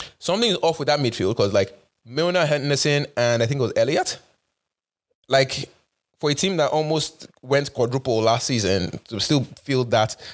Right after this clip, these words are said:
and Fabinho was on the bench. Like, again, I know they have injuries, like, Thiago is out, you know, Oxlade is out, Keita is out, like, Konate is out, Matip is out, but, like, that midfield just needs reinforcement. Like, you can't be coming up with Carvalho off the bench, you know what I'm saying? Like,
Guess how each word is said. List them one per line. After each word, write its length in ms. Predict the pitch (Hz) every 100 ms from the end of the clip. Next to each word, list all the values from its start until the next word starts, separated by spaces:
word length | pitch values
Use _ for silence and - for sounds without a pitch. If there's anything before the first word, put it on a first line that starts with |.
| -
and 120 | 127 127
Fabinho 280 | 131 147
was 100 | 139
on 80 | 120
the 60 | 113
bench. 280 | 120 90 - _ _ -
Like, 100 | 147
again, 280 | 151 170 -
I 60 | 131
know 100 | 190
they 80 | 151
have 140 | 139
injuries, 280 | 127 113 92
like, 140 | 90
Thiago 300 | - 123 120
is 100 | 101
out, 240 | 85 80 - - _ _ _ _
you 140 | 104 92
know, 260 | 90 - - _ _
Oxlade 300 | 135 135 143
is 100 | 117
out, 160 | 104 -
Keita 280 | 135 - 110
is 120 | 101
out, 160 | 92 98
like, 180 | 98 - _ _ _ _ _ _ _
Konate 300 | - 139 143
is 160 | 127 117
out, 120 | 98
Matip 380 | 95 131 135 123
is 120 | 98
out, 160 | 95 92
but, 80 | 120
like, 280 | 117 - _ _ _ _ _ _ _ _ _ _ - -
that 200 | 143 190
midfield 360 | 190 160 139 120
just 180 | 117
needs 440 | 113 110 110 107 104
reinforcement. 600 | 95 90 98 - 82 -
Like, 140 | 90
you 60 | 101
can't 160 | 160
be 60 | 170
coming 300 | 135 123 123
up 120 | 104
with 180 | 98 -
Carvalho 360 | 104 104 110 98
off 80 | 90
the 80 |
bench, 340 | 85 85 - - -
you 100 | -
know 80 | 101
what 40 |
I'm 40 | 107
saying? 200 | 123 131
Like, 260 | 104 -